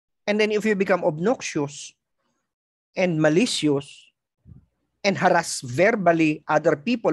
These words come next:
with it, then that's the time I say, "Ah, tinatranslate mo na siya into an action. It's no longer just an idea. You are now harassing women.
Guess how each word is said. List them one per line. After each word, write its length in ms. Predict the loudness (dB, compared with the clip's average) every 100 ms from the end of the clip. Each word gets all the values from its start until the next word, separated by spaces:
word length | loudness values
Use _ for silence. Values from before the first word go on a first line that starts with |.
| 2
with 180 | 2 2
it, 240 | 0 -2 -4
then 180 | -2
that's 220 | 0 0 -2
the 60 |
time 240 | -2 -4 -2
I 140 | -4
say, 340 | -2 -2 -4 -4
"Ah, 320 | -2 -2 -4 _ _ _ -20 _ _ _ _ _ _ _
tinatranslate 960 | -2 0 2 2 0 -2 -2 0 -2 -2
mo 80 | -2
na 80 | -2
siya 260 | -2 -4 -4
into 320 | -8 -6 -8
an 140 | -8
action. 480 | -14 -10 -6 -4 -6 -10
It's 220 | -14 -8
no 160 | -4 -4
longer 220 | -2 -4
just 240 | -2 -2 -2
an 160 | -4
idea. 680 | -4 -6 -2 0 0 -2 -6 _ _ _ _ -10
You 160 | 0 2
are 140 | 2 0
now 160 | -2
harassing 560 | 0 0 -2 -2 -6 -4
women. 720 | -2 -2 0 -4 -6 -14 -20